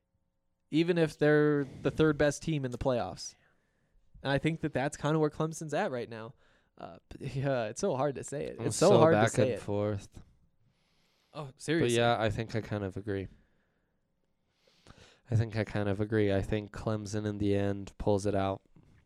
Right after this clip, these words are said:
Speaker 1: I mean, don't forget, like, it's not like Clemson isn't a great football team. Like, sure.
Speaker 2: No,
Speaker 1: L-
Speaker 2: Clemson's unbelievable.
Speaker 1: L S U has all these guys, but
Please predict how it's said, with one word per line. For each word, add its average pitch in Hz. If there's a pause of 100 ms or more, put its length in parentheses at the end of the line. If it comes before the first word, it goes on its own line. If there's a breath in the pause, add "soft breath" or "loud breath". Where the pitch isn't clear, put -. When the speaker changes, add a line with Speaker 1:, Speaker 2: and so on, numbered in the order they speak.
(120)
Speaker 1:
I 170
mean, 208
don't 233
forget, 208
like, 151
it's 160
not 233
like 226
Clemson 160
isn't 135
a 117
great 123
football 135
team. 104
Like, 101
sure. 185 (120)
Speaker 2:
No, - (160)
Speaker 1:
L- 123
Speaker 2:
Clemson's 104 (100)
unbelievable. 101
Speaker 1:
L 180
S 160
U 160
has 127
all 127
these 120 (260)
guys, 113
but 117